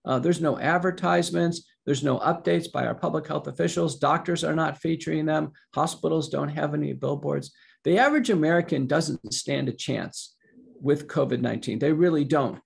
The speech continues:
because the doctors, the hospitals, the governments are not helping patients one bit, even with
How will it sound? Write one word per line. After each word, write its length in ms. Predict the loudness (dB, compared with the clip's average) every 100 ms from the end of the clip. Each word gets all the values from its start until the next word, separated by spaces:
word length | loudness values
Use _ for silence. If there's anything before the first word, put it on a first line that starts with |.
| _ -6
because 460 | -4 2 0 0
the 100 | -4
doctors, 560 | 0 2 2 0 -4 -6
the 100 | -8
hospitals, 640 | -2 -2 -2 -4 -4 -4
the 60 | -6 -2
governments 380 | 0 0 -2 -2
are 140 | -2 0
not 260 | 2 0
helping 400 | 0 -2 -2 -4
patients 460 | -2 -2 -2 -6 -4
one 220 | 0 2
bit, 240 | 2 0 0
even 380 | 0 2 2 4
with 240 | 4 2